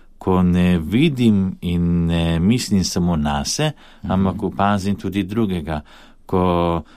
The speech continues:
Speaker 1: nisem samo zase, ampak sem tudi za drugega. In ko ni to moje življenje namenjeno samo meni, ampak tudi za nekoga drugega. In tako dobimo to večrazsežnost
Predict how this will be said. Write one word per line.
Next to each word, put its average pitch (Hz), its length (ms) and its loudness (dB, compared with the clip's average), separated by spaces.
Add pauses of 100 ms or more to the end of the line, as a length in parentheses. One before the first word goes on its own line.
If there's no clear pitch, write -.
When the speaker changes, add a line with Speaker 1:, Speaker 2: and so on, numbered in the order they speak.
(120)
Speaker 1:
nisem 110 440 2
samo 113 500 0
zase, 90 640 -2 (280)
ampak 95 400 0
sem 90 220 -2
tudi 113 360 0
za 120 260 0
drugega. 87 640 -2 (360)
In 90 400 0
ko 95 220 2 (420)
ni 104 540 2 (180)
to 101 360 2
moje 95 380 2
življenje 95 520 0
namenjeno 95 460 2
samo 95 460 0
meni, 92 460 2
ampak 104 340 0
tudi 127 320 2
za 82 160 -4
nekoga 82 460 -4
drugega. 78 480 -8 (360)
In 87 140 0
tako 104 200 2
dobimo 120 420 2 (500)
to 123 280 2
večrazsežnost 110 1400 0